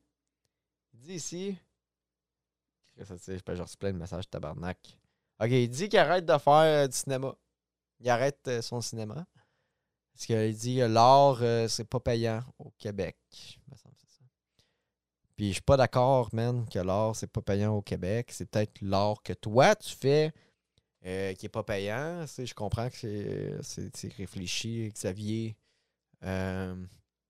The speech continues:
je comprends que c'est, c'est, c'est réfléchi. Peut-être que les thématiques rejoignent pas tout le monde. Moi, je vais t'avouer, Xavier, j'ai pas vu un seul de tes films.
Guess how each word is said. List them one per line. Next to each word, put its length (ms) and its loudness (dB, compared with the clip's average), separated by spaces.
je 80 -16
comprends 340 -4
que 80 -8
c'est, 240 -6
c'est, 260 -8
c'est 200 -10
réfléchi. 600 -6
Peut-être 260 2
que 40 0
les 100 0
thématiques 420 -4
rejoignent 340 -4
pas 160 -2
tout 100 -4
le 60 -4
monde. 260 0
Moi, 100 -4
je 60 0
vais 80 0
t'avouer, 500 0
Xavier, 760 -2
j'ai 160 -4
pas 200 0
vu 340 0
un 160 2
seul 260 -2
de 60 -4
tes 240 -4
films. 520 -4